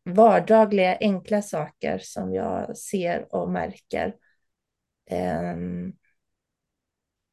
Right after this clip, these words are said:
jag jobbar fortfarande, upptäckte jag från sessionen idag. Det handl-, eh, väldigt mycket att fortfarande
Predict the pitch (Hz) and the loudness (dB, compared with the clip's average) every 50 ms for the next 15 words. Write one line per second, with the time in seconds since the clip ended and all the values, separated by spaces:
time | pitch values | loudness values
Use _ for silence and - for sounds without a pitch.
0 | _ - 190 185 190 214 202 262 294 277 214 175 - 247 277 285 - 302 - - | _ -2 2 4 4 4 4 4 2 2 0 0 0 0 0 0 0 -4 -4 -4
1 | - - 180 170 170 180 185 190 - - - 180 - - 185 175 175 - - 185 | -6 -4 -4 -2 -2 -2 -2 -2 -6 -8 -10 -10 -6 -4 -4 -4 -4 -4 -6 -4
2 | 175 175 175 - - 196 - - - 262 247 247 247 233 214 190 170 156 139 - | -4 -4 -4 -4 -4 -6 -4 0 0 2 6 6 6 6 6 4 2 -2 -2 -2
3 | 104 104 - - 196 190 185 214 196 185 175 175 - - _ _ _ _ 185 180 | -2 -2 0 0 -2 -2 -2 -2 -2 -2 -4 -6 -8 -10 _ _ _ _ -4 -4
4 | 170 170 175 185 180 165 - 185 - 190 175 - _ - 175 165 - - - 208 | -2 -2 -2 -2 -2 -2 -4 -6 -6 -6 -8 -8 _ -6 -6 -6 -6 -8 -10 -12
5 | - - - - - 214 214 214 202 196 180 175 185 190 | -12 -12 -4 0 2 4 4 4 4 2 2 0 -2 -6